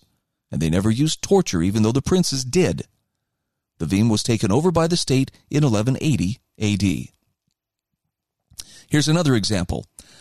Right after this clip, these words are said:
Lex Mercatoria. The great medieval trade fairs had their own justice system called the Lex Mercatoria, or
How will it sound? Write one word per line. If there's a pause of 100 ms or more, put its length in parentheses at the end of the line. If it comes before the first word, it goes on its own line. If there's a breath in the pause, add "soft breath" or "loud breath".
(100)
Lex
Mercatoria. (500 loud breath)
The
great
medieval
trade
fairs
had
their
own
justice
system
called
the
Lex
Mercatoria,
or